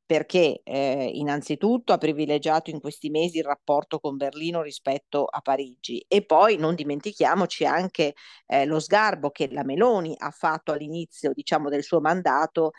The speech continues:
rispetto ai migranti, rispetto al caso delle O N G, quando, eh, ha s-, di fatto stracciato il patto che Macron aveva siglato qualche mese prima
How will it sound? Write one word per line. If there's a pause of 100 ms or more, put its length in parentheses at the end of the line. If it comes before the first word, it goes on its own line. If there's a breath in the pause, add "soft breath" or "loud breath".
(220 loud breath)
rispetto
ai
migranti,
rispetto
al
caso
delle
O
N
G,
quando,
eh,
ha
s-, (180)
di
fatto
stracciato
il
patto
che
Macron
aveva (240 soft breath)
siglato
qualche
mese
prima